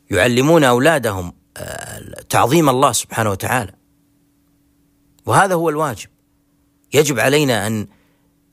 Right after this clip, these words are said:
نعظم الله وأن نعلم أولادنا تعظيم الله سبحانه وتعالى، فلا نكثر من الحلف لغير حاجة أو ضرورة. بعض الناس يبيع، بمجرد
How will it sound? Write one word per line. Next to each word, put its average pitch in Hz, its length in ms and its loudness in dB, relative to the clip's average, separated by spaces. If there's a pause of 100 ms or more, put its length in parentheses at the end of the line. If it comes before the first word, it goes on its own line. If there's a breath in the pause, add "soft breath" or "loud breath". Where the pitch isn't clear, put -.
(140)
نعظم 151 440 0
الله 143 380 2 (320)
وأن 131 220 0
نعلم 143 460 0
أولادنا 120 680 -2 (1500)
تعظيم 120 380 0
الله 113 220 0
سبحانه 104 420 -4
وتعالى، 98 400 -6 (1500)
فلا 160 280 2
نكثر 143 340 -4
من 127 140 -2
الحلف 120 380 -2
لغير 110 320 -2
حاجة 104 300 -4
أو 90 100 -6
ضرورة. 87 500 -10 (540)
بعض 147 180 2
الناس 151 520 2 (1200)
يبيع، 135 340 2 (1400)
بمجرد 160 760 2